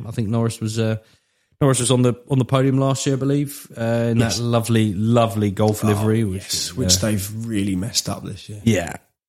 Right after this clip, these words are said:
Speaker 1: yeah, I think, uh, yeah, it'd be nice to see something like that. I don't, uh, I don't suppose we will, but yes, yeah, looking forward to it. Yeah, I think Leclerc, it would be nice for him to win his home Grand Prix.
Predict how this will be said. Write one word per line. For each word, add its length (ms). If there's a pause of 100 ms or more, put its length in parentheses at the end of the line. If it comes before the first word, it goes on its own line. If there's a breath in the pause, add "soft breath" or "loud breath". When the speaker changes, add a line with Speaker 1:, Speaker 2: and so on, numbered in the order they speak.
Speaker 1:
yeah, 340
I 40
think, 320
uh, 60 (1120 soft breath)
yeah, 120
it'd 120
be 60
nice 240
to 60
see 200
something 260
like 200
that. 220
I 40
don't, 400
uh, 260
I 540
don't 140
suppose 260
we 120
will, 280
but 160
yes, 420
yeah, 140
looking 300
forward 360
to 140
it. 120
Yeah, 160
I 100
think 300
Leclerc, 520
it 40
would 100
be 80
nice 280
for 100
him 100
to 120
win 100
his 160
home 260
Grand 260
Prix. 340